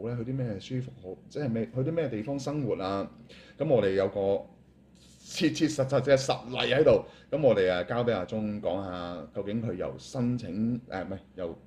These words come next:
未申請啊，同屋企人商量，去到正式申請，到到而家，究竟個心情係點樣呢？誒，會唔會好焦急呢？會唔會好想好快咁離開香港呢？咁我哋交俾阿鐘啦，好嘛？OK，唔該，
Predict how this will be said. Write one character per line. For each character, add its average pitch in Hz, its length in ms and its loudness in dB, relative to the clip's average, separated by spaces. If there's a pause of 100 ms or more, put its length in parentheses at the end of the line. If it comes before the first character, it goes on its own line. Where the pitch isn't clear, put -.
(100)
未 110 200 0
申 131 180 2
請 92 140 -2
啊， 90 220 -6
同 85 260 -10
屋 - 160 -4
企 143 60 -6
人 82 180 -4
商 123 260 -2
量， 78 140 -8 (360)
去 123 260 6
到 110 240 4
正 110 200 -2
式 127 120 -6 (120)
申 143 220 -6
請， 107 300 -6
到 117 80 -4
到 120 100 0
而 80 220 -10 (100)
家， 120 240 -6 (300)
究 120 120 2
竟 117 260 4
個 95 380 0
心 156 260 -4
情 117 260 -6
係 85 60 -10
點 92 160 -6
樣 104 120 -2
呢？ 113 140 -2 (280)
誒， 85 240 -8
會 107 80 0
唔 117 60 4
會 110 80 4
好 117 60 2
焦 139 420 -4
急 131 80 0
呢？ 135 160 0
會 120 100 -2
唔 113 60 2
會 107 60 4 (320)
好 131 60 0
想 107 160 -2 (360)
好 - 140 -6 (100)
快 - 200 -10
咁 104 80 -6 (120)
離 107 200 -2
開 120 180 -2
香 127 240 2
港 92 240 -4
呢？ 117 180 -4 (220)
咁 - 80 0
我 117 100 10
哋 107 60 6
交 139 140 8
俾 135 80 10
阿 123 40 12
鐘 131 160 4
啦， 117 80 8
好 110 80 8
嘛？ 110 280 4
OK， 156 320 8
唔 113 100 0
該， 156 80 6